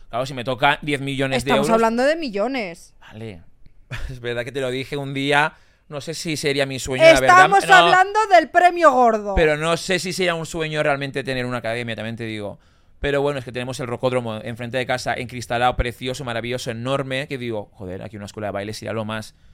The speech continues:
Speaker 1: Sí. Pero si no hiciera eso, yo por gusto seguiría dando clases de baile. No diría, "Oh, pues me han tocado diez millones, pues ya no trabajo".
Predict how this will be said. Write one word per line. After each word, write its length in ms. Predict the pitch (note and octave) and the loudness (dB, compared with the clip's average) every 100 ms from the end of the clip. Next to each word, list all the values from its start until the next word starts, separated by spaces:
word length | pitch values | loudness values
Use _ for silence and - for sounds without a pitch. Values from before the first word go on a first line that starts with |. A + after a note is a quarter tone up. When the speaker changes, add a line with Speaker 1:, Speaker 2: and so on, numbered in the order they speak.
| - - - | -20 -20 -14
Speaker 1:
Sí. 420 | - A2 A2 - - - - - - | -10 -8 -10 -12 -16 -14 -14 -16 -8
Pero 600 | D#3 E3 F3 G3 A3+ - - _ _ | -6 -4 -2 -2 -4 -8 -20 _ _
si 220 | - C#3+ | -18 -14
no 300 | C3 C3+ C#3+ D3 | -10 -8 -8 -8
hiciera 400 | D#3 D#3 C3+ B2 | -10 -4 -2 0
eso, 400 | C#3 - G#3+ B3 _ _ - - | -2 -6 -8 -10 _ _ -20 -12
yo 200 | C#3+ D#3 | -4 0
por 180 | D3 C3+ | 0 -2
gusto 560 | C3+ D#3+ - G#3 A#3+ - | -4 -6 -4 -2 -2 -6
seguiría 580 | - B2+ B2 B2+ C3 | -14 -12 -10 -8 -6
dando 300 | A#2+ B2+ A#2+ | -4 -6 -8
clases 260 | A2+ C#3+ F3 | -8 -10 -8
de 80 | C3+ | -6
baile. 320 | A#2+ A#2 G#2+ | -6 -6 -8
No 140 | A#2+ | -8
diría, 440 | C#3 C#3 C3 A#2+ A#2 | -8 -6 -2 -2 -2
"Oh, 180 | D#3 D3+ | 0 0
pues 100 | C3 | 0
me 60 | C3 | -6
han 80 | |
tocado 200 | C#3+ C3+ | -4 -4
diez 120 | B2 A#2+ | -4 -6
millones, 340 | A#2 B2 A#2+ | -6 -8 -8
pues 120 | A#2+ | -8
ya 40 | B2+ | -10
no 80 | A2+ | -8
trabajo". 440 | A2+ A#2 A2 G2 | -8 -8 -12 -18